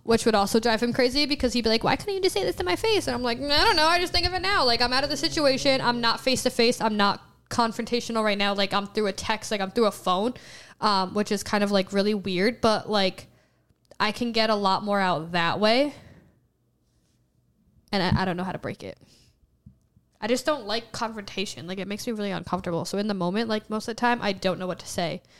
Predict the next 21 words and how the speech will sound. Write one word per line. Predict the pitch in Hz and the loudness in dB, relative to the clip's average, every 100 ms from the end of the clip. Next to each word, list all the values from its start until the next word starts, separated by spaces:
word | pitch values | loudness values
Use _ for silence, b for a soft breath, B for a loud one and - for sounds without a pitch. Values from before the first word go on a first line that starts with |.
| B B B - | B B B 0
or | 202 | 2
what | 190 - | 2 0
to | 196 | -4
<laughs> | |
fe-, | - - 220 277 262 | -4 -2 2 2 2
feel | - 269 247 | 2 4 4
almost. | 202 190 190 208 - | 4 2 2 0 0
Like, | 202 185 - | 2 2 2
I'm | 220 240 220 220 - - | 4 4 2 -10 -18 -8
just | 240 - | -4 -4
numb | 208 196 202 196 | 0 2 2 -2
at | 190 220 | -6 -4
that | - 294 - | 0 0 2
<laughs> | |
point. | 247 277 262 | 2 2 2
It's | 294 285 - | 2 2 2
so | 254 233 | 2 2
bad. | 247 226 226 240 208 208 - - - - 403 B B B B B B B B _ - - _ _ - | 2 2 2 2 2 -2 -12 -18 -18 -12 -10 B B B B B B B B _ -20 -20 _ _ 0
It's | - - | 0 0
so | - 220 | 2 2
bad. | 202 180 170 196 | 4 4 2 0